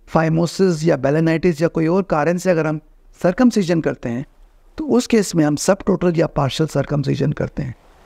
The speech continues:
जिसमें हम फोर्थ स्किन का एक हिस्सा रखने का, प्रिजर्व करने का कोशिश करते हैं। इसका फ़ायदा ये होता है कि जब पेनिस का इरेक्शन होता है या पेनिस पूरा खड़ा होता है, तो स्किन टाइट नहीं पड़ता, कम नहीं पड़ता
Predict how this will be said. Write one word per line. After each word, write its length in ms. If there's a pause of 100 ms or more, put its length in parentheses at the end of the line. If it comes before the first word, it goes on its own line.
(340)
जिसमें 280
हम 220 (680)
फोर्थ 300
स्किन 200
का 100
एक 100
हिस्सा 420 (460)
रखने 320
का, 140
प्रिजर्व 440
करने 220
का 80
कोशिश 420
करते 320
हैं। 160 (500)
इसका 220
फ़ायदा 340
ये 180
होता 340
है 120 (420)
कि 80
जब 240
पेनिस 280
का 120
इरेक्शन 460
होता 260
है 100
या 80
पेनिस 320
पूरा 200
खड़ा 260
होता 280
है, 120 (640)
तो 80
स्किन 480
टाइट 280
नहीं 160
पड़ता, 360
कम 220
नहीं 220
पड़ता 320